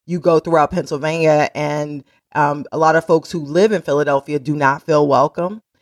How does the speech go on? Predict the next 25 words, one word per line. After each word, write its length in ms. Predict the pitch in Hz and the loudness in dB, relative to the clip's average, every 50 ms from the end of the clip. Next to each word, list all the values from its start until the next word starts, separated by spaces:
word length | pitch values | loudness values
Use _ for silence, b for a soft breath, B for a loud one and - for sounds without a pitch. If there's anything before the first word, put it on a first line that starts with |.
| _ _ _ - | _ _ _ -2
A 120 | 156 151 | 0 2
lot 180 | 160 160 156 156 | 4 4 2 2
of 60 | 156 | 0
the 80 | 151 147 | -4 -6
prisons 640 | - - - 175 175 165 196 202 202 208 214 196 196 | -6 -2 0 2 2 2 2 0 -2 -2 -2 -2 0
are 180 | - 156 165 | 0 2 2
in 160 | - 165 160 | 2 0 -2
the 80 | 165 160 | -2 -4
center 260 | - - 156 160 160 | -2 -2 -2 -2 -2
part 300 | - - 160 160 165 156 | -2 0 2 2 2 0
of 20 | 151 | -2
the 60 | 151 | -6
state, 360 | - - - 151 160 180 147 | -8 -2 0 2 2 2 0
and 80 | 101 151 | -2 -2
a 60 | 147 | -2
lot 140 | 143 143 147 | 0 0 -2
of 80 | 143 | -2
folks 300 | - - 165 165 - - | 0 0 0 0 -2 -6
make 240 | 160 156 156 147 - | -4 -4 -4 -2 -2
a 100 | - 143 | -2 -2
lot 280 | 139 143 131 127 147 165 | 0 2 2 2 2 2
of 60 | 165 | 0
money 320 | 160 156 151 151 165 170 | 0 0 0 0 0 -2
off 280 | - - 135 139 - 156 | 0 0 0 0 0 -4
of 180 | 143 127 131 | -8 -10 -12